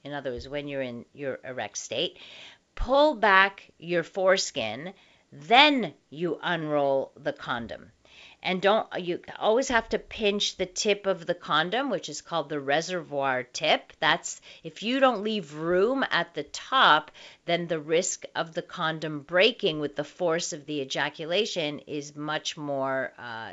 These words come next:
it's much more prone, uh, to happen. So once you do that,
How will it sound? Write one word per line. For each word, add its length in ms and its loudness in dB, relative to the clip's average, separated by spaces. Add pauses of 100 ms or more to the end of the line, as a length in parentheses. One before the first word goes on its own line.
it's 260 -14
much 220 -10
more 140 -8
prone, 420 -6 (480)
uh, 180 -6 (100)
to 80 -8
happen. 540 -2 (460)
So 200 6
once 460 2
you 100 -2
do 340 -2
that, 360 6